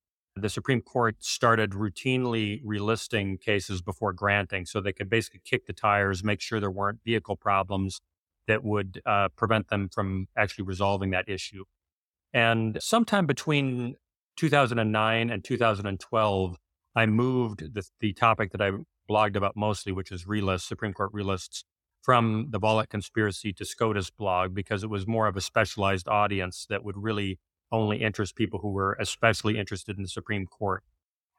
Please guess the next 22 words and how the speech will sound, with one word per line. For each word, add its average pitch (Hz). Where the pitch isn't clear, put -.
And 110
so 147
I 139
went 170
from 135
blogging 120
for 107
Volokh 107
on, 104
you 117
know, 107
various 113
subjects 104
of 107
interest, 101
you 113
know, 101
like 101
s-, -
presidential 113
signing 104
statements, 104